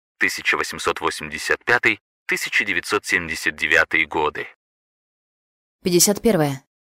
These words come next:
Speaker 2: Консуэла Антуану. Ницца, сентябрь, тысяча девятьсот сорок первый. Тонио, до чего я глупая овечка.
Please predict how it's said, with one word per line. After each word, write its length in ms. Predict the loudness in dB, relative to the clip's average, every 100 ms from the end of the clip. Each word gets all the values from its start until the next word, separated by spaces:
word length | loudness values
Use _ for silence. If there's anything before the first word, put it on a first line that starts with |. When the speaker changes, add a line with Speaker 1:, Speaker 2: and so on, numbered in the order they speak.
| _ _ _ -4
Speaker 2:
Консуэла 560 | 0 2 6 6 6
Антуану. 560 | 4 0 0 0 -2 -6 _ _ _ 0
Ницца, 540 | 2 4 2 0 -2 _
сентябрь, 640 | -2 0 2 2 2 -4 _ _
тысяча 280 | -4 -2 -2
девятьсот 380 | -2 0 0
сорок 280 | 2 -2 -2
первый. 400 | -4 -4 -4 -10 _ _ _
Тонио, 460 | 4 6 6 4 -2 _ _ _
до 120 | -4 0
чего 220 | 4 6
я 100 | 6
глупая 460 | 4 4 4 6
овечка. 440 | 6 4 0 -6